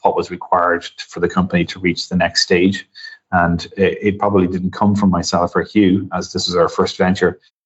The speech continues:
but we were very supportive of that and were involved in the hiring process. Uh, and ultimately, the, the new C E O came on board.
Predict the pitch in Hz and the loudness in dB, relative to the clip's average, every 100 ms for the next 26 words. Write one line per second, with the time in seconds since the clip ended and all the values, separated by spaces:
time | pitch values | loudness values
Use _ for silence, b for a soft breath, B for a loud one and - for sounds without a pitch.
0 | _ 107 107 101 95 - - 101 98 95 | _ 2 4 4 2 -2 -8 0 0 0
1 | 90 101 98 85 85 82 82 80 - - | 0 0 2 -2 -6 0 0 0 -4 -8
2 | 90 87 85 80 85 82 80 - - 85 | -6 -4 -4 0 0 0 -2 -8 -8 -6
3 | 80 - 85 82 82 87 87 - 82 - | -2 0 0 0 -2 -2 -2 0 -2 -4
4 | - B B B B 82 80 92 98 98 | -12 B B B B -2 0 4 2 2
5 | 95 87 90 90 - 85 85 - 90 87 | 0 2 2 0 -2 -6 -4 -4 0 2
6 | 82 92 87 90 92 90 | 2 0 0 2 4 2